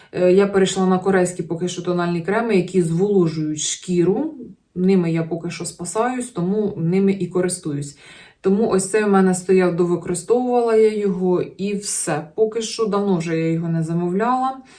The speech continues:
Ну, ось так. Е, хоча в продажі, здається, вони є. Непоганий тональний крем. Е, тому ось так. Е, далі в мене ще закінчився ще один тональний крем. Ну, як закінчився? Він у мене не закінчився, я його десь до половини довикористовувала.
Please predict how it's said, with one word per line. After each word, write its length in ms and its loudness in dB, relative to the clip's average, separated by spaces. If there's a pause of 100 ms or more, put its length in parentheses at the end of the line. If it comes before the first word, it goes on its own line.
(480)
Ну, 240 -2
ось 140 -4
так. 360 0
Е, 340 -2
хоча 320 2
в 100 -4
продажі, 360 0
здається, 540 0
вони 380 -2
є. 360 -6
Непоганий 680 -2
тональний 460 -6
крем. 440 -4 (840)
Е, 400 -6 (160)
тому 300 0
ось 180 -2
так. 240 -6 (420)
Е, 80 0
далі 300 4
в 60 -2
мене 200 0
ще 140 -4
закінчився 680 -6
ще 380 -2
один 400 0
тональний 440 0
крем. 300 0
Ну, 60 -2
як 220 2
закінчився? 680 -2
Він 200 -2
у 160 -4
мене 320 2
не 160 0
закінчився, 640 -2
я 120 4
його 120 2
десь 180 2
до 100 -4
половини 460 2
довикористовувала. 1080 -2